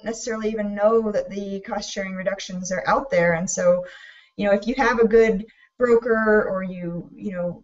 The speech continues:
talk to a navigator or you call in and you get personal assistance, you, then you're gonna find out about the cost sharing reduction plans. But if you're just scrolling through on your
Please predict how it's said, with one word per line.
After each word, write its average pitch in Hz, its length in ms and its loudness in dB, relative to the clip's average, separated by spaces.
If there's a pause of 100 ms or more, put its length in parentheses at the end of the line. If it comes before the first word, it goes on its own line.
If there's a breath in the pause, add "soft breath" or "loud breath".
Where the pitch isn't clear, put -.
talk 214 180 -2
to 214 80 -8
a - 20 -4
navigator 208 520 2
or 196 60 2
you 190 140 -8
call 220 300 2
in 208 120 2
and 190 140 -2
you 190 60 -6
get - 200 -6
personal 208 380 -6
assistance, 208 760 -6
you, 208 120 -6
then 214 200 4
you're 226 120 6
gonna 202 180 0
find 190 260 -4
out 170 200 0
about 180 320 -6
the 185 420 -10
cost 202 280 -8
sharing 175 260 -4
reduction 175 420 -4
plans. 175 420 -4
But 180 100 6
if 180 120 -2
you're 190 100 -8
just 226 360 0
scrolling 202 520 0
through 208 140 -2
on 185 180 -4
your 180 160 -6